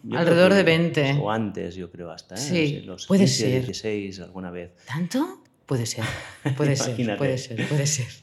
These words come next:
Speaker 1: Esas conexiones que, que da la vida. Pero bueno, en realidad tú estás aquí porque cuando yo estaba en Mammoth Hunters nos conocimos porque tú haces una cosa que nosotros también allí, pues, estábamos promoviendo mucho, que es la alimentación natural para perros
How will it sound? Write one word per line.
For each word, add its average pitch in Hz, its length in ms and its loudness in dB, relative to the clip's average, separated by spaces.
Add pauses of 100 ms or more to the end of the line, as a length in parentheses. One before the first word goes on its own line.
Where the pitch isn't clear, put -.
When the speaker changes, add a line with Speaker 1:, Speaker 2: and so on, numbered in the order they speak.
(200)
Speaker 1:
Esas 107 300 -6
conexiones 101 580 -2
que, 92 280 -6
que 104 80 -4
da 95 100 0
la 90 140 -2
vida. 92 180 -2
Pero 113 140 2
bueno, 120 180 2
en 95 60 -4
realidad 107 500 0
tú 120 60 0
estás 107 260 -4
aquí 104 300 -8
porque 104 760 -6 (240)
cuando 82 400 -12
yo 85 80 -10
estaba 92 220 -10
en 95 60 -6
Mammoth 92 280 -8
Hunters 95 260 -8
nos 92 160 -8
conocimos 110 540 -8
porque 90 240 -10
tú 117 360 0
haces 117 300 -2
una 104 240 -4
cosa 127 460 -2
que 123 320 -4 (540)
nosotros 101 720 -4
también 92 680 -6
allí, 85 320 -10
pues, 82 200 -18
estábamos 82 640 -14 (160)
promoviendo 87 520 -8
mucho, 113 340 -6
que 101 80 -6
es 101 160 -10
la 110 80 -4
alimentación 95 720 -6
natural 87 420 -6
para 80 220 -12
perros 123 500 -6